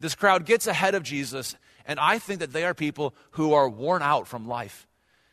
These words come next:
In all kinds of ways, these are people who are afflicted, who are vulnerable, who are harried, and who are bedraggled. And they are hurting, and they have come running for Jesus.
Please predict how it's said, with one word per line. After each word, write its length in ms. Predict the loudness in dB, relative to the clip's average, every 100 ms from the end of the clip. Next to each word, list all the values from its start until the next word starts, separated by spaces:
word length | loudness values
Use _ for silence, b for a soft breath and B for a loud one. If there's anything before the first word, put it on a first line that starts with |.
| _ _
In 140 | 0
all 180 | 2 2
kinds 360 | 2 -2 0
of 80 | 0
ways, 300 | 2 2 0
these 180 | -4 -4
are 80 | -2
people 320 | -4 -2 -2
who 160 | 0 4
are 260 | 4 2 b b -8
afflicted, 640 | -8 -4 -6 -6 -12 -14
who 240 | -8 -2
are 380 | 2 4 2 -2
vulnerable, 760 | -6 2 2 2 -6 -4 -6 -4
who 160 | -2
are 240 | 0 0 -2 b b
harried, 680 | -6 -2 0 0 -6 -10 -12
and 220 | -10 -10
who 200 | -8 -4
are 300 | 4 6 6
bedraggled. 880 | 2 -6 -12 -10 0 0 0 -8 -16 b b b b
And 200 | -6 2
they 140 | 4
are 260 | 6 6 4
hurting, 580 | -2 2 4 4 -4 -8
and 160 | -10 -6
they 80 | -4
have 160 | -4
come 220 | -6 -8
running 280 | -2 -4 -4
for 120 | -10
Jesus. 520 | -12 -12 -14 -16 -20